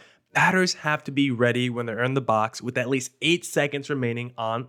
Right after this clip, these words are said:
the pitch clock. And with eight seconds remaining, Machado put his hand out to call time. The umpire said, "No, this is the time you're supposed to be ready. I'm not going to honor your timeout call." And guess what? Umpires don't have to.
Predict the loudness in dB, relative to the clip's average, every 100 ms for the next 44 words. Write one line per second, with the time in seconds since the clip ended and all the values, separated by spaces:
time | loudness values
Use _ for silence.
0 | _ -6 0 0 2 2 2 2 2 2
1 | 0 0 0 -2 -2 2 4 2 0 -4
2 | -8 -18 -2 0 4 4 4 2 0 0
3 | 2 0 2 0 4 4 2 -2 0 2
4 | 2 2 2 -2 -8 -8 0 2 4 4
5 | 4 4 4 4 4 2 0 0 0 2
6 | 2 2 4 2 2 2 2 2 2 0
7 | 0 0 0 0 -2 0 -4 -4 0 2
8 | 4 2 0 -2 -4 -2 0 2 0 0
9 | 0 0 2 4 4 2 -4 0 0 0
10 | 0 0 0 0 2 2 2 2 0 -4
11 | 2 2